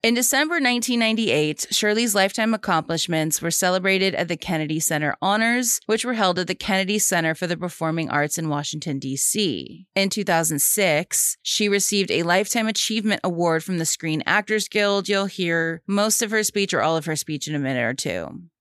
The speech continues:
After a life served entertaining and serving her country, Shirley Temple Black died on February tenth, twenty fourteen, at her home near San Francisco, California,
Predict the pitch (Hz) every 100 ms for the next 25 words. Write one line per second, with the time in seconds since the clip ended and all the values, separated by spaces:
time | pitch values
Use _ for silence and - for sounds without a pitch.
0 | _ - 254 294 277 240 202 202 196 -
1 | - 196 180 165 - 190 180 202 180 170
2 | 165 165 - 170 - 175 170 170 160 156
3 | 180 175 - 175 165 - - 247 254 254
4 | 254 226 214 175 170 165 - 180 170 160
5 | 160 - 165 - 202 226 226 233 - 175
6 | 160 - - - 170 170 - 170 175 -
7 | 190 190 196 - 196 208 208 190 175 170
8 | 170 - 165 156 160 - 165 - 160 160
9 | 147 147 - 185 190 190 185